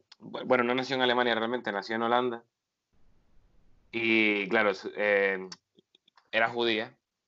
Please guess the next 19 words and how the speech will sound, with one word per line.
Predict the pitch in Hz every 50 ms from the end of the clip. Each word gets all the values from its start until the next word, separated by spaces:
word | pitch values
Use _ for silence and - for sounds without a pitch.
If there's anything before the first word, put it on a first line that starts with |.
| _ _ _ _
y | - 110
fueron | 104 - 113 110 110 110 110
los, | 110 110 107 107 107 107 107 107 104 107 -
<laughs> | 101
los | 107 107 107 - -
alemanes | 175 151 131 123 127 135 131 131 131 - _ - - - - -
a | - 123
buscarla | 123 120 113 - 127 123 120 123 123 113 117
y | 120
se | 110 113
encerró | 110 104 104 107 98 107 110 110 110 107
con | 107 104
su | 104 110 104
familia | 101 101 98 104 107 107 107 104 98
en | 101
un, | 101 101 101 98 98 98 95 95 92 92 90 90 87 87 85 82 82 82 _ _ _ _ _ - - _ _ _ _ _ _ -
en | 95 101 110
un | 104
sótano. | 98 107 107 110 110 95 85 85